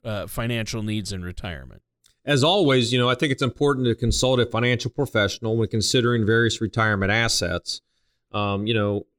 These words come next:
Speaker 2: of course, I'm always gonna recommend that you would come to me, but the most important part is, is that you are working with a financial professional. So it, it's really es-,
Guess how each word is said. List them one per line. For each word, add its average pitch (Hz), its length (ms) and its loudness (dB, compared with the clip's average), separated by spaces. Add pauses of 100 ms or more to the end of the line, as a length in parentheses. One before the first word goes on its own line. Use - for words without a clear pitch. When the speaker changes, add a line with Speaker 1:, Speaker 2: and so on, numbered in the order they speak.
(140)
Speaker 2:
of 98 120 -14
course, 151 240 2
I'm 139 120 2
always 131 200 2
gonna 123 160 2
recommend 120 440 2
that 113 160 -2
you 113 60 2
would 101 120 -2
come 113 220 -2
to 101 60 0
me, 139 280 0
but 107 300 -2
the 117 60 -2
most 139 260 0
important 131 500 -2
part 107 240 0
is, 110 160 2
is 104 140 -4
that 107 180 -4
you 120 140 2
are 120 120 2
working 117 360 0
with 101 100 -4
a 107 80 0
financial 107 480 -2
professional. 92 720 -4 (500)
So 143 300 4
it, - 160 -4 (260)
it's - 240 -2
really 180 300 4
es-, - 180 2